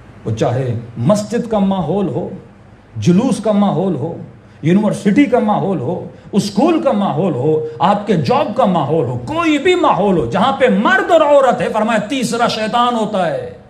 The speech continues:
न खुद पे एतबार करना, न किसी और पे एतबार करना। ये नफ्स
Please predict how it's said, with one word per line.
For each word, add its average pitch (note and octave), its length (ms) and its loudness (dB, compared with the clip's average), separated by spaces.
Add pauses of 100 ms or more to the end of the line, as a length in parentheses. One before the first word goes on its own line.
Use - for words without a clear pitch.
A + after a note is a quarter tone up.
(2000)
न D3+ 60 0
खुद F4 340 0
पे C#4+ 100 4
एतबार C4 420 2
करना, C4+ 380 0
न D4 80 2
किसी A#3 260 -4
और A#3+ 220 0
पे A3 60 -2
एतबार F#3 380 -4
करना। A#2 380 -14 (2500)
ये C#3+ 80 0
नफ्स G3 600 -4